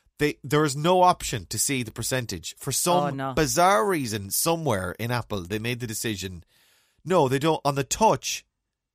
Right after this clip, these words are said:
Speaker 1: they ha-, it has all the functionality of the phone except that it doesn't have phone.
Speaker 2: No.
Speaker 1: You can't
Speaker 2: No.
Speaker 1: see. And it's like, why on earth? Wh-, and it has the same operating software, but they made the
Speaker 2: I
Speaker 1: decision, no, we're not putting percentage on the Touch.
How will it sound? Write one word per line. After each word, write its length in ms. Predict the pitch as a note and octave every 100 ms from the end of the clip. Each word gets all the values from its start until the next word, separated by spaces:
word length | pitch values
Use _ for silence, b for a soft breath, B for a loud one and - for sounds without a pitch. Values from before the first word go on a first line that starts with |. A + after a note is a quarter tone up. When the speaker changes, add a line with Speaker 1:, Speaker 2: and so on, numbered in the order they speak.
| _ _
Speaker 1:
they 80 | -
ha-, 100 | D3+ -
it 80 |
has 160 | D3+ D#3+
all 280 | - A3+ B3
the 60 | B3
functionality 540 | G#3 F#3+ F3+ D#3+ D3
of 60 | C3
the 60 |
phone 220 | A#2+ C3 A#2+
except 220 | - A#2
that 80 | G#2+
it 60 |
doesn't 160 | A2 G2+
have 260 | A2 F#2 - _
phone. 400 | C3+ A#2+ F2 D#2+ _ _ _ _ _
Speaker 2:
No. 140 | A#2+ F#2 _ _ _ _ _ _
Speaker 1:
You 180 | D#3 D3
can't 380 | - F3 E3+ C3+
Speaker 2:
No. 60 |
Speaker 1:
see. 240 | - F3 -
And 100 | D#3+
it's 120 | E3
like, 160 | F#3 D#3+
why 380 | - D3+ G#3 D#4
on 120 | D#4+ C4
earth? 440 | G#3 G3 C3 - - _ _ _ -
Wh-, 60 | D#3+ F#3+
and 100 | G#3+
it 60 |
has 180 | A3+ A#3+
the 60 | A3+
same 300 | - B3+ A#3
operating 400 | B3 - A#3 -
software, 480 | - A#2 - F#2+ -
but 120 | D3
they 80 | F3+
made 160 | F#3+
the 60 | F#3
Speaker 2:
I 20 |
Speaker 1:
decision, 500 | E3+ D3 E3 C#3+ A#2 - b b
no, 200 | D#3 C3
we're 120 | A2
not 140 | C3
putting 180 | B2+ A#2
percentage 520 | B2 - A#2 G#2+ F#2+ -
on 120 | G2
the 80 | F#2
Touch. 400 | - D#2 -